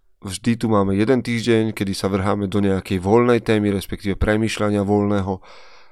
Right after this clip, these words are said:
A potom o týždeň na to čítame z nejakej knihy, ktorú vám odporúčam, alebo sám čítam. A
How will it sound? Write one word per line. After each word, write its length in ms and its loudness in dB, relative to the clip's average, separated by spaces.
A 80 10
potom 480 2
o 80 10
týždeň 320 0
na 160 4
to 400 0
čítame 320 0
z 160 -2
nejakej 240 -4
knihy, 240 0
ktorú 240 0
vám 160 0
odporúčam, 640 0
alebo 240 0
sám 320 0
čítam. 560 0
A 400 4